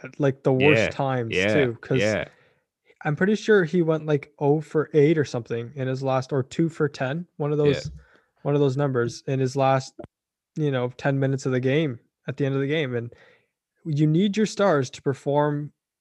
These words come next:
Speaker 1: in those moments where the other team's getting a, a little bit of a, a comeback. Um,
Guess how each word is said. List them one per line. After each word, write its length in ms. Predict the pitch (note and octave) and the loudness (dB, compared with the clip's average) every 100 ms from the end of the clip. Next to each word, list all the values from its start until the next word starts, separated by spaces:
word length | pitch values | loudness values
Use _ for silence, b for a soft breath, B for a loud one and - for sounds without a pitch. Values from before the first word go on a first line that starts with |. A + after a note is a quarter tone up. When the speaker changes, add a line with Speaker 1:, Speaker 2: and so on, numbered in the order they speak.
| - | -6
Speaker 1:
in 180 | C#3+ C#3+ | -2 0
those 240 | C#3 C3 | 0 0
moments 520 | C3+ C3 B2+ A2 - | 0 0 -2 -8 -6
where 200 | B2 A#2+ | -2 0
the 60 | C3 | 2
other 180 | C#3+ C#3 | 2 2
team's 300 | D#3 C#3+ C#3 | 0 -2 0
getting 240 | C#3 C#3 | 0 -2
a, 80 | C3+ _ _ | -4 _ _
a 120 | C#3 | -4
little 240 | C3 C#3 C#3+ | 0 0 0
bit 140 | C#3+ | 0
of 140 | C3+ C3 | 0 0
a, 360 | B2+ A#2+ A#2 _ _ _ _ _ _ | 0 0 -4 _ _ _ _ _ _
a 60 | C#3 | -14
comeback. 760 | - C3+ C3+ C3 C3 C3 C3 C3+ | -4 -2 2 4 4 2 0 -6
Um, 400 | A#2 A2+ A2+ | -6 -6 -10